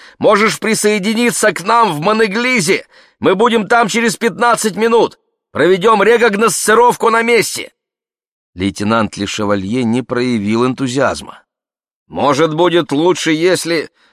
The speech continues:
Мы ошибались с самого начала, Ж Б.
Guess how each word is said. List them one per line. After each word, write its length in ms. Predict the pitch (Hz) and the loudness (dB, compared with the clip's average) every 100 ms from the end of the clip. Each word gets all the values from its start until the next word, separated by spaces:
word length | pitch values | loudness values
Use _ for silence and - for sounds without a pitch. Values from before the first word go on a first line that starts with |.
| _ | _
Мы 200 | - 143 | -2 2
ошибались 680 | 180 - 185 190 208 202 185 | 2 2 0 2 2 2 0
с 60 | - | -2
самого 540 | - 190 196 196 196 | -2 0 2 2 2
начала, 760 | 196 196 - 196 214 214 208 175 | 2 -2 -2 0 4 4 4 2
Ж 200 | 170 190 | 2 2
Б. 320 | 190 156 | 2 2